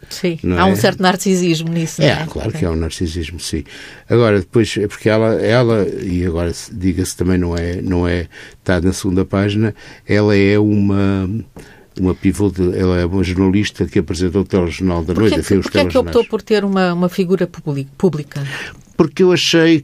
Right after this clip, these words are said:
Speaker 2: que, eh, im-, foi uma ideia e impôs-se, mas também achei que era mu-, era interessante que, eh, nós geralmente julgamos saber tudo das figuras públicas, não é? Para já porque aparecem todos os dias, suponhamos, e neste caso concreto aparecem todos os dias, ou enfim, todas as semanas na,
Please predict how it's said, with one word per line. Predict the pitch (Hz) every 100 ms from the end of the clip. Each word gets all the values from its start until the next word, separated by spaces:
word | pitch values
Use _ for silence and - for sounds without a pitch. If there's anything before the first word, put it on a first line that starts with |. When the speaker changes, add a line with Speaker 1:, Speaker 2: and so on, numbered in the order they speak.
| 139
Speaker 2:
que, | 156
eh, | 151 147 151 147 - 117 143 -
im-, | 165 135
foi | - - 175
uma | 180
ideia | 127 104 127 196 -
e | 120
impôs-se, | 117 - 110 104 -
mas | 123 139 - - - - -
também | 135 143 139
achei | - 143
que | 135 143
era | 123 120
mu-, | 113 - 123 139 135
era | 127 127
interessante | 117 - 120 110 -
que, | -
eh, | 117 98 104 107
nós | 98 110 110 104 -
geralmente | - 101 107 110 123 - 117
julgamos | 98 123 107 117 104
saber | 107 110 101 -
tudo | 120 110 - - - - -
das | 92
figuras | 104 101 104
públicas, | - 107 90 - 82 78
não | 85
é? | 95 135 - _ _ _ - _ _ _ _ - - - - - - -
Para | 104
já | 123 123
porque | - 127 - 107 98 95
aparecem | 95 110 98 - 101
todos | - 101 80
os | 82
dias, | 98 87
suponhamos, | - 98 82 -
e | 73
neste | 78 98 98 -
caso | 90 78 -
concreto | - 80 95 87 -
aparecem | 90 87 87 - 85
todos | - 85 82
os | 87
dias, | 135 104 71
ou | 78 71 62 60
enfim, | - 67
todas | 71 67
as | 78 -
semanas | - 90 78
na, | 80